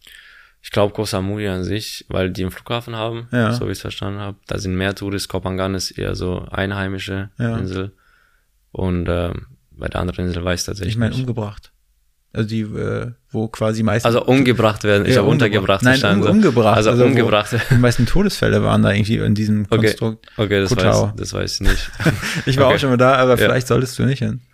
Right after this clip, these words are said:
Speaker 1: Ich, ich check das mal, aber ich, äh,
Speaker 2: <laughs>
Speaker 1: ich bleib eh nur Koh Samui und Koh Phangan, die zwei Inseln.
Speaker 2: Ja.
Speaker 1: Genau,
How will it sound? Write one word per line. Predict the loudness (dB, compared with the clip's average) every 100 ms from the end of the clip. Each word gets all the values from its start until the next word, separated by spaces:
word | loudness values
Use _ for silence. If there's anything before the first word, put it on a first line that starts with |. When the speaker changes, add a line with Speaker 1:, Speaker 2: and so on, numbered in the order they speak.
| _ -2
Speaker 1:
Ich, | 0 0 -4
ich | -4
check | 0 0
das | 0 2
mal, | 4
aber | 4 2 2 0
ich, | 0 -2 0
äh, | 0 2 6
Speaker 2:
<laughs> | 6 4
Speaker 1:
ich | -4
bleib | 0 2 2 -2 -4
eh | 0
nur | 0 0 -2
Koh | -4 -4
Samui | -2 -2 0
und | -2
Koh | -4 -6
Phangan, | -4 -4 -4
die | -6
zwei | -6
Inseln. | -4 -4 -4 -6 -10 _ 0
Speaker 2:
Ja. | 2
Speaker 1:
Genau, | 0 -4